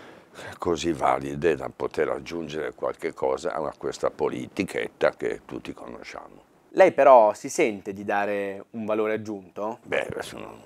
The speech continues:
Speaker 1: vorrei peccare di presunzione. Cercherò di fare almeno una cosa.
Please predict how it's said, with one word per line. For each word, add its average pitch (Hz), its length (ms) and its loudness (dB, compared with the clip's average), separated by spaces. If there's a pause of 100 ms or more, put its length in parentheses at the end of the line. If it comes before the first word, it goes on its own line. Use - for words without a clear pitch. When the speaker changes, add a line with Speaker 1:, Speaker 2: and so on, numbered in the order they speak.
(260)
Speaker 1:
vorrei 69 480 0
peccare 76 500 2
di 64 320 -8
presunzione. 69 760 -4 (420)
Cercherò - 480 6
di 127 120 6
fare 101 260 4
almeno 110 300 4
una 92 180 0
cosa. 55 540 -8